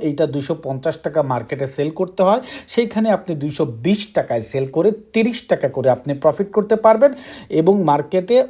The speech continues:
ওদের থেকে অনেক আগায় থাকবেন। তারা দুইশো পঞ্চাশ টাকায় সেল করে মাত্র বিশ টাকা কমিশন পায়, আপনি দুইশো বিশ টাকায় সেল করে তিরিশ টাকা কমিশন পাবেন। আপনার পার্থক্যটা এই জায়গায়। মার্কেটে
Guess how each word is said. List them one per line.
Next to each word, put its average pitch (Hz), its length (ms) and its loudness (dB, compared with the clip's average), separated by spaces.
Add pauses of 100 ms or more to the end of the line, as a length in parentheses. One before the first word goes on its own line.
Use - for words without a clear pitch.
(140)
ওদের 170 220 2 (100)
থেকে 208 180 2 (260)
অনেক 220 220 0 (200)
আগায় 139 280 4
থাকবেন। 127 260 -4 (120)
তারা 139 160 2 (100)
দুইশো 131 220 -2 (120)
পঞ্চাশ 196 400 0
টাকায় 151 260 0
সেল 139 200 -2
করে 156 200 2
মাত্র 135 160 -4 (120)
বিশ 160 120 -6 (120)
টাকা 175 240 2
কমিশন 175 420 -2
পায়, 294 160 4 (340)
আপনি 151 180 -4 (120)
দুইশো 151 200 0 (100)
বিশ 156 120 -2 (100)
টাকায় 180 260 2
সেল 190 180 0
করে 214 140 4 (140)
তিরিশ 294 240 0 (100)
টাকা 147 240 0
কমিশন 127 280 -4 (100)
পাবেন। 180 220 2 (220)
আপনার 220 300 0 (100)
পার্থক্যটা 143 600 -2
এই 143 140 -4
জায়গায়। 208 260 2 (480)
মার্কেটে 196 480 0